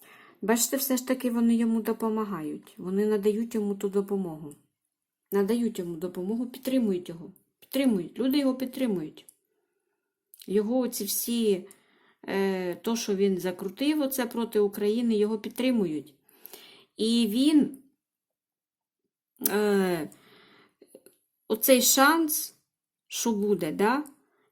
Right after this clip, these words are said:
я клала по ходу ядерного удару, то він хоче то зробити. Він хоче то зробити, бо він не розуміє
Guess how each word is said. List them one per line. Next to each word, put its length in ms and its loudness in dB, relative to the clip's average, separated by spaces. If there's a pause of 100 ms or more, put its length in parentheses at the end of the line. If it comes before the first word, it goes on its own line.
(160)
я 140 6
клала 400 4
по 180 0
ходу 520 2
ядерного 720 4
удару, 460 -4 (1040)
то 140 4
він 420 6 (360)
хоче 440 4
то 180 4
зробити. 500 -6 (840)
Він 160 4
хоче 360 0
то 160 0
зробити, 400 -6 (460)
бо 120 2
він 220 4
не 120 6
розуміє 720 2